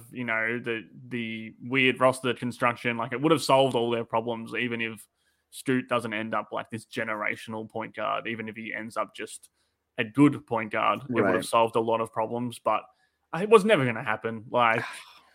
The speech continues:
Speaker 2: <sighs>
Speaker 1: that would have been a crazy bomb to see Woj drop on draft night if that had happened, but,
Speaker 2: Well,
Speaker 1: uh,
Speaker 2: I mean,
Speaker 1: I never
Speaker 2: especially
Speaker 1: believed it.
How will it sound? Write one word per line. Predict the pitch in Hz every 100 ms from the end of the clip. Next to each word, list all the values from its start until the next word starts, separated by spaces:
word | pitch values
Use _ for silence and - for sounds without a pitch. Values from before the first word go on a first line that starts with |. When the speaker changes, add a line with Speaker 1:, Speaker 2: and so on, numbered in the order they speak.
| _
Speaker 2:
<sighs> | _ _ _ _ _ _
Speaker 1:
that | 135 170
would | 175 202
have | 135
been | 131 131 131
a | 120
crazy | 107 - - 123 123 127 117 120 117
bomb | 107 117 110 107 113 107
to | 117
see | 107 123 113 113
Woj | 113 107 110 117
drop | 117 107 110
on | 107 110
draft | 110 107 -
night | 104
if | 107
that | 110 107
had | 110
happened, | 107 107 113 107 107 -
but, | 104 - _ _ _ _
Speaker 2:
Well, | - 165 -
Speaker 1:
uh, | 120 113 104
Speaker 2:
I | 139
mean, | 143 143
Speaker 1:
I | 123
never | 131 127
Speaker 2:
especially | 113 113 104
Speaker 1:
believed | 104
it. | 95